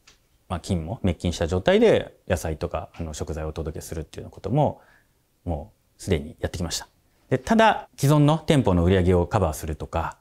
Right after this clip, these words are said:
えっと、まあ、それを超えるようなところにまではなかなかいかなくてですね。で、実際、えっと、通常、まあ、他社さんの様子見てても、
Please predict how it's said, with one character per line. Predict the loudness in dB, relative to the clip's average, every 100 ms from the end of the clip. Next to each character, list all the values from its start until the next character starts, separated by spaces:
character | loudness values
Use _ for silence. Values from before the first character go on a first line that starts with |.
| -12
え |
っ | -4
と、 | -2 0 -2 -2 -4 -4
ま | -2
あ、 |
そ | 0
れ | 0
を |
超 | 2
え | 2
る |
よ | 2 0
う |
な | -6 -10
と | -4
こ | 0
ろ | 0
に |
ま | -2
で | -4
は | -4 -4 -6
な | -2
か | 0
な | 2
か |
い | 0
か | 2 0
な | 0
く |
て | -6
で | -18
す | -12
ね。 | -12 -12 _ _ _ -8
で、 | 0 2
実 | 4 2
際、 | 4 4 4 4
え | 2
っ |
と、 | 2 0
通 | 0 -2 2 2
常、 | 4 4 4
ま | 4 2
あ、 | 0 -8 -20 _ -20 -4
他 | -2
社 | 0
さ | 2
ん | 4
の | 6
様 | 4
子 | 4 2
見 | 2
て |
て | -2 0
も、 | 0 0